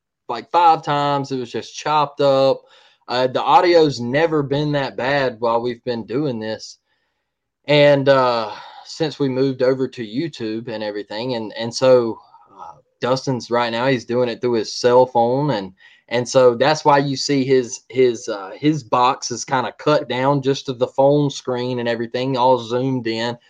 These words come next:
Uh, but we got it done, man. We got it done. Got thirty-eight quality minutes out of this thing. And, and like you said, man, hopefully tonight after game three of the baseball series, uh, we will do a full breakdown of that, and hopefully we can have everything ironed out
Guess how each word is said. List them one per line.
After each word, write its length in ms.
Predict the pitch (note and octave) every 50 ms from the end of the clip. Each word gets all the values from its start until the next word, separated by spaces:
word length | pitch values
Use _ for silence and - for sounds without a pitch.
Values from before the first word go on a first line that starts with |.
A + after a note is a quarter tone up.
| _ _ _ _ _ -
Uh, 180 | - C3+ C3+ C3+
but 180 | B2 C#3+ C#3+
we 100 | C#3+ D#3
got 260 | D#3 C#3+ D3+ D3+ F#3+ G3+
it 160 | F3 B2 A2
done, 360 | A#2 C3+ D#3 E3+ D3+ B2 A2
man. 180 | G#2 A2 A#2 B2+
We 100 | C#3 C3
got 220 | B2 C3 D#3 E3+
it 100 | D3 A2+
done. 300 | G#2 A2+ B2+ D3 D#3+ D#3+
Got 280 | C#3 B2 A#2+ A#2 - - _ -
thirty-eight 600 | B2+ C#3 D#3 D#3 D#3 C#3+ C3+ C#3 D3+ D3+ D3 -
quality 600 | - - B2 B2 C3+ C#3+ C#3+ C#3+ C#3 C#3 C3 B2
minutes 440 | A2+ A#2 A#2+ C3+ D3 C#3+ - -
out 180 | C3 B2+ B2+ B2+
of 80 | B2+ A#2
this 200 | B2 A#2+ - -
thing. 340 | - B2 A#2+ B2 C3 C#3+ C#3+ _ _ _ _ _ _ _ -
And, 340 | B2+ C3 C3 C3+ C3+ C3+ C3+
and 160 | C3+ C3+ C#3+
like 180 | D#3 E3 D#3
you 60 | - D3+
said, 240 | - D#3+ D#3 C#3
man, 180 | C3+ C3 B2+ A#2+
hopefully 400 | B2+ C#3+ D3+ C#3+ - D3 C#3 C3
tonight 460 | - - B2+ B2+ B2+ C3+ C3+ C#3 - -
after 360 | A2+ A#2+ B2+ B2 - D3 C3+
game 340 | A#2 B2+ C3 C3+ C3+ C3+ B2+
three 420 | - - B2+ C3 C3+ C3+ C3+ C3+
of 120 | C3 B2 A#2
the 80 | A#2+
baseball 500 | A2 A#2+ A#2+ B2+ B2+ - - B2 A#2+ A#2
series, 520 | A#2 - - B2+ B2+ B2 B2 A#2+ A#2 A2+ - _ _ _ _ _ -
uh, 100 | A2 A2+
we 140 | A2+ A#2+ A#2+
will 100 | B2 B2
do 160 | A#2 B2 A#2+
a 180 | A#2 A#2 A#2 A2+
full 500 | - _ _ - B2+ A#2+ A#2+ A#2 A2+ A2
breakdown 640 | - - A2+ A2+ A2+ A2 - A#2 A2+ A2+ A2+ A2
of 120 | A2 G2+ G2
that, 240 | A2+ A2 A2 A2
and 80 | F#2+ G2
hopefully 380 | - A#2 A#2+ A#2 - A#2 A2+ G#2+
we 120 | G#2 G#2+
can 140 | - - G#2+
have 200 | G#2 G#2+ G#2+ G#2
everything 480 | G#2+ G#2 G#2 G#2 G2 - A2 G#2+ G2+ F#2
ironed 400 | G2 G2+ G#2 G2+ G2+ G2 F#2+ F#2+
out 300 | G2 G2 G2 F#2+ -